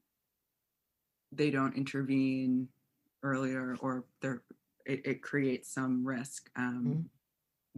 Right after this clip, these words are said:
Speaker 1: but as you mentioned, inducing has its own risks, and C-sections certainly have their own risks.
Speaker 2: Mm-hmm.
Speaker 1: And,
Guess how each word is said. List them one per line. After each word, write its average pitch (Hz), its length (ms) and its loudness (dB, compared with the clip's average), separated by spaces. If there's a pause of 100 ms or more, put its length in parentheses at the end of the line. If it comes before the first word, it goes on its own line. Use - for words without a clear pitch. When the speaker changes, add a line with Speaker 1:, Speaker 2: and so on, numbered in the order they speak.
Speaker 1:
but 156 380 2 (1700)
as 170 240 0
you 254 100 8
mentioned, 180 720 2 (320)
inducing 170 840 -2
has 165 300 -6
its 160 160 -8
own 196 220 -2
risks, - 680 -12 (120)
and 143 340 0
C-sections 160 840 -2
certainly 190 420 -4
have 131 240 -6
their - 160 -6
own - 180 -6
risks. - 640 -10
Speaker 2:
Mm-hmm. 151 160 -2
Speaker 1:
And, 135 200 -2